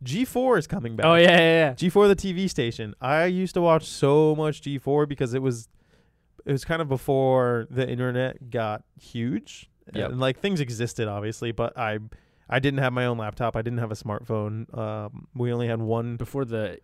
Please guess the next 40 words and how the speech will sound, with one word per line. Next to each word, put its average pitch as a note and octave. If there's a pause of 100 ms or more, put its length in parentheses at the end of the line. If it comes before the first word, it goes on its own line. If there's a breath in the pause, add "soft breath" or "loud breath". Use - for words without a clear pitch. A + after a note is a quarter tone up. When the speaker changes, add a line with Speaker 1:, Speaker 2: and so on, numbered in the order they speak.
(240)
Speaker 2:
age A#2+
of G#2+
information G2
really F2
blew F2+
up. -
Speaker 1:
Yeah, B2+
I, C3+
we D3+
had C#3+
one A#2+
computer A#2
in G2+
my G2+ (180)
family, A2
so A2
I G#2+
never A2+
really A2
got G#2+
a G#2+
chance A2+
to -
go A2
on A2
it A#2+
and A2
look A2
things A#2
up A#2+
about A#2+
the A2+
internet. A#2
So C3+
my A#2+
sources D3+
for C#3
video D3
games B2+
were A#2+